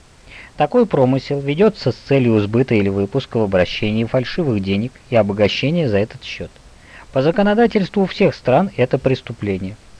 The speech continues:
По Уголовному кодексу Российской Федерации изготовление или сбыт поддельных денег или ценных бумаг отнесено к числу преступлений в сфере экономической деятельности.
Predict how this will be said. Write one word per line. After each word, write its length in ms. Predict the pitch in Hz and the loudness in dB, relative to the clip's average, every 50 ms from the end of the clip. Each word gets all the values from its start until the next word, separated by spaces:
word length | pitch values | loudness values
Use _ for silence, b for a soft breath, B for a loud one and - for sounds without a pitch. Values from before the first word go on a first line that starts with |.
| - - - - - - - - - - - - - - | -18 -18 -20 -20 -20 -20 -20 -20 -20 -20 -20 -20 -16 -4
По 80 | - 139 | -2 0
Уголовному 580 | 151 156 170 196 202 208 202 208 202 190 190 180 | 0 4 4 6 6 6 4 2 2 0 -2 0
кодексу 500 | - 190 175 139 113 110 104 - - 113 | 2 2 4 4 4 2 0 0 0 2
Российской 480 | 117 120 - - 139 110 - - 110 | 2 2 0 -2 -6 -6 -4 -4 -4
Федерации 680 | 98 - 110 113 127 147 175 180 - - - 92 92 - B B B B B B B B B - | -4 -2 0 0 2 4 2 2 0 -2 -8 -12 -12 -12 B B B B B B B B B -4
изготовление 760 | 127 123 123 147 147 175 170 170 196 196 185 185 180 175 180 | -2 -2 0 0 2 2 4 4 4 4 4 4 2 2 2
или 200 | 156 156 160 160 | 0 0 0 0
сбыт 260 | 147 147 151 147 120 | 0 0 0 -2 0
поддельных 580 | - - 131 117 113 120 113 101 98 98 92 95 | 2 2 2 2 2 2 2 2 2 0 0 -2
денег 320 | 95 98 113 123 143 160 B B B B B B B - | -2 -2 -2 -2 -2 -6 B B B B B B B -2
или 220 | 175 165 165 143 | 0 2 2 2
ценных 480 | 120 - - 139 123 107 98 95 90 98 | 0 0 0 0 2 2 0 -2 -2 -2
бумаг 400 | 110 127 156 185 202 196 - 185 | -2 0 2 2 2 2 2 0
отнесено 560 | 151 - 180 170 - - 202 214 233 240 233 B B B B B | 0 0 -2 -2 -2 0 2 2 2 2 0 B B B B B
к 80 | - - | -16 -10
числу 460 | - - 135 117 - - 131 156 180 | -2 0 0 0 0 0 0 0 0
преступлений 880 | 180 - 139 127 117 - - 110 95 - 101 - 277 180 180 185 180 - - - - | 0 0 0 0 0 -2 -4 -8 -4 -2 -2 -2 0 -2 -4 -4 -6 -10 -16 -20 -20
в 60 | - | -18
сфере 400 | - - - 185 202 196 202 208 - | -8 -2 2 4 4 6 4 2 0
экономической 760 | 143 - 135 120 107 98 98 98 95 - 101 - - - 113 | -2 -2 0 0 2 2 0 -2 -2 -4 -8 -10 -8 -6 -6
деятельности. 840 | 104 110 123 123 107 95 - 95 101 98 92 - - - - - | -4 -2 -2 -2 -2 -4 -6 -10 -12 -12 -12 -12 -14 -18 -18 -18